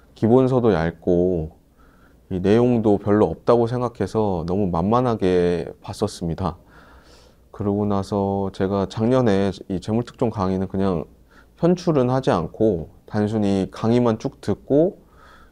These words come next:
시험 보기 전까지도 그냥, 아, 어렴풋이 알 것 같다라는 느낌으로 계속 강의만 듣고 갔는데,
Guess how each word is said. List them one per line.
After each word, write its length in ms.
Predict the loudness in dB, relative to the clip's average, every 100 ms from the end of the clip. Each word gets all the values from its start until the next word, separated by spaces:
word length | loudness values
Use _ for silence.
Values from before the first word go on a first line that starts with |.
| -6
시험 340 | 2 4 4
보기 200 | 2 2
전까지도 640 | 0 0 0 0 0 -2
그냥, 340 | 0 -2 -2 -6 -14 _ _ _ -4
아, 220 | 0 2
어렴풋이 580 | 4 6 4 0 -2 0
알 200 | 2 0
것 120 | 0
같다라는 720 | 0 0 -2 0 -2 -2 -2
느낌으로 840 | -2 -4 -4 -2 0 0 0 -2 -6
계속 200 | -8 -8
강의만 420 | -6 -2 0 -2
듣고 240 | -4 -8 -8
갔는데, 640 | -6 -4 -4 -2 -2 -4